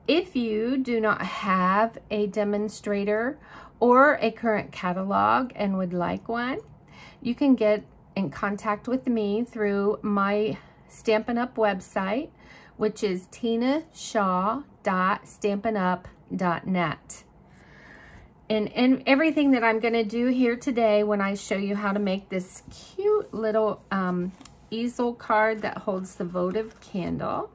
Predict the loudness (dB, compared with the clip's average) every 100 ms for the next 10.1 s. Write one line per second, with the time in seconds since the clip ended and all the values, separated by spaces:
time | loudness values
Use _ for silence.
0 | -20 -20 -20 -20 -16 -2 0 0 -2 -2
1 | -2 -4 -6 -10 -4 -2 0 -2 -4 -2
2 | -2 -2 0 0 0 -2 -2 0 2 2
3 | 2 0 -4 -8 -20 -20 -14 -4 0 0
4 | 0 -2 -4 -6 -8 -6 -4 -2 0 -2
5 | -4 -8 -10 -6 -4 -4 -6 -6 -6 -8
6 | -2 0 2 0 -2 -8 -20 -20 -20 -20
7 | -20 -4 0 2 0 2 2 2 0 0
8 | 0 0 0 -2 -2 0 2 2 0 0
9 | 0 0 0 0 2 4 4 2 0 -2
10 | -2